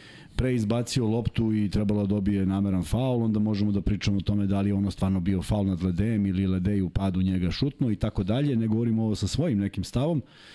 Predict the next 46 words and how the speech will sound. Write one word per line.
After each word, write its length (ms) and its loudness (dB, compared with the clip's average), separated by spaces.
nego 200 0
govorim 360 0
sa 160 -2
stavom 340 0
ljudi 260 0
koji 220 -2
su 140 -6
danas 300 0
pisali, 420 0
slali 320 0
te 200 0
snimke, 400 0
jedni 300 2
ovako, 360 0
jedni 260 2
onako, 380 0
a 120 0
mislim 300 0
da 60 0
to 180 0
možemo 420 2
u, 40 2
u 140 2
nedogled 520 0
i 220 0
da 140 0
se 160 -2
verovatno 540 0
nikada 380 0
ne 120 2
bismo 320 0
usaglasili 720 0
ko, 160 0
šta 140 -2
i 60 0
kako. 300 -2
Mene, 380 0
e, 60 0
je 260 2
uvek 380 -2
kao, 580 0
e, 20 0
navijača 540 0
i 80 0
kao 200 0
košarkaša 800 -2